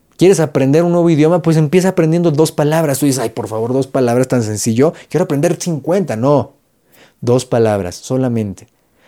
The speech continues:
Vas a decir, "Uy, qué fácil". Tu cerebro va a decir, "Uy, qué fácil". Y luego, la siguiente vez,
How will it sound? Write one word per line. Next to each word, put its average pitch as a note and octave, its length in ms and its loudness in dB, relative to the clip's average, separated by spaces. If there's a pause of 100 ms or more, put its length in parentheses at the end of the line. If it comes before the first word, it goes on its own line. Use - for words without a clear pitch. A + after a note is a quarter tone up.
(100)
Vas A2 140 -4
a G#2+ 40 -8
decir, A#2 160 -2
"Uy, C#3 160 2
qué A#2+ 140 -2
fácil". C#3+ 340 0
Tu B2+ 100 0
cerebro B2 200 2
va B2+ 60 2
a A#2 40 0
decir, C3 160 0
"Uy, C#3+ 200 0
qué - 140 -8
fácil". B2 640 -4 (480)
Y D3+ 100 2
luego, D#3+ 520 4 (840)
la C3 140 2
siguiente C3+ 400 2
vez, D#3 440 0